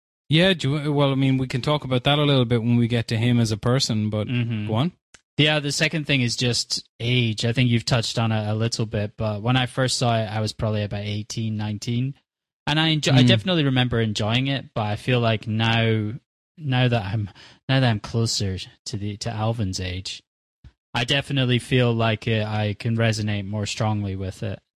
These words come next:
Speaker 2: And also, I even, I guess, in the intervening period, like, I've traveled around the U S myself.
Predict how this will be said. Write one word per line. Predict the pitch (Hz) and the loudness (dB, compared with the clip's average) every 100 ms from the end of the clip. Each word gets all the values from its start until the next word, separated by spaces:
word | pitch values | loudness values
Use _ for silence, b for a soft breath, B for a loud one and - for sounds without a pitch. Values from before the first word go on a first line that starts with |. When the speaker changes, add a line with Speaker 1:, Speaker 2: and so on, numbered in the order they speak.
| _ - | _ -10
Speaker 2:
And | 101 95 98 95 95 98 - | -6 -4 -4 -6 -6 -8 -4
also, | 143 143 143 | -2 0 0
I | 123 117 | 0 0
even, | 113 143 135 117 110 - | 0 0 0 -2 -4 -8
I | 117 | -8
guess, | 113 113 - - - _ | -6 -4 -6 -8 -14 _
in | 147 123 | -2 0
the | 120 110 113 | 0 0 -2
intervening | 139 127 117 123 113 104 | -2 0 0 2 0 -2
period, | 123 123 107 104 | 0 2 2 0
like, | 101 104 | -6 -8
I've | 101 | -8
traveled | - 117 113 | -2 -2 -2
around | 107 104 101 | -4 -4 -4
the | 101 101 | -6 -4
U | 104 | -4
S | 98 - | -4 -6
myself. | 95 95 107 95 92 - | -8 -6 -4 -4 -8 -14